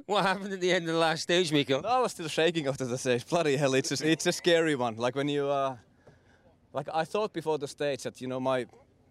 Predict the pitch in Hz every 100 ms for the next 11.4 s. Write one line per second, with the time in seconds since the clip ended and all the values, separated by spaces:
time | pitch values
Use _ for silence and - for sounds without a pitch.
0 | _ - 143 156 - 135 135 160 180 _
1 | 156 139 131 - _ 123 131 - 135 127
2 | 120 117 131 131 - 95 - - - 117
3 | 123 120 - 196 156 151 139 117 120 117
4 | 120 104 98 120 110 - 123 110 98 -
5 | 104 101 - _ _ _ _ 95 98 95
6 | - _ _ _ - 131 135 135 156 185
7 | 170 143 175 175 135 _ 175 180 - 147
8 | 135 160 151 139 127 131 131 131 - -
9 | 131 147 185 - 220 - 208 202 160 147
10 | 143 127 147 131 139 147 - 127 113 120
11 | 139 127 101 90